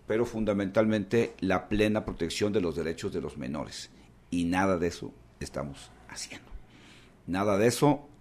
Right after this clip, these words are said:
ni siquiera está en el papel como un esbozo de qué vamos a hacer para atender a toda esta gente. Yo quisiera pensar en la presión social que se debe vivir, por ejemplo, en Tapachula, de ver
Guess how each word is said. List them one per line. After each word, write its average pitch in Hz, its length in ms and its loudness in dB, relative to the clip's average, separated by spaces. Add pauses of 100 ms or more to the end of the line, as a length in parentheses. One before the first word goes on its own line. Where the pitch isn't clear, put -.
ni - 60 -6
siquiera 107 640 2
está 98 240 2
en 117 120 6
el 101 100 0
papel 117 460 6
como 101 200 2
un 110 80 2
esbozo 104 520 0 (360)
de 87 140 -4
qué 104 80 0
vamos 107 260 4
a - 40 0
hacer - 340 2 (160)
para 104 380 6
atender 87 320 0
a 98 100 2
toda 101 140 2
esta 92 180 -4
gente. - 400 -8 (540)
Yo 107 320 8
quisiera 120 400 6
pensar 117 680 4
en 90 360 0
la 98 180 0
presión 123 600 6
social 113 380 2
que 101 120 -8
se 104 100 2
debe 107 140 8
vivir, 107 180 4
por 107 140 6
ejemplo, 107 160 2
en 92 80 -2
Tapachula, 117 800 0 (340)
de 120 320 2 (100)
ver 117 280 4